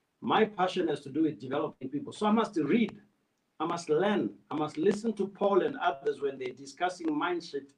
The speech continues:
changes, paradigm shifting. I must watch videos, I must watch."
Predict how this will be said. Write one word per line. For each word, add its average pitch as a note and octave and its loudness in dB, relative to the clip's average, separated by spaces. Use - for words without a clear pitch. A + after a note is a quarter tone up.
changes, E3+ 0
paradigm C#3+ -2
shifting. D#3+ -2
I C3 -6
must B2+ -6
watch E3+ -2
videos, D#3+ 0
I B2 -6
must A2+ -6
watch." E3+ 0